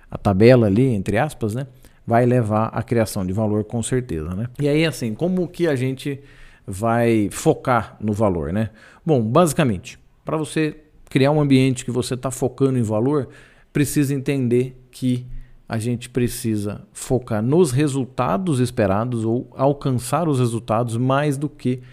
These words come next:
simplesmente completar ou concluir os entregáveis ali da sua E A P. Não adianta, como eu falei, não é só mais custo, prazo e escopo. Você precisa pensar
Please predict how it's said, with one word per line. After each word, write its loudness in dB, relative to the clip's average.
simplesmente -4
completar 2
ou 4
concluir 2
os 2
entregáveis 2
ali 4
da 0
sua 0
E 4
A 2
P. -2
Não -4
adianta, -2
como -2
eu 0
falei, 0
não 0
é 0
só -2
mais -2
custo, 2
prazo 0
e 2
escopo. 0
Você -4
precisa -4
pensar -4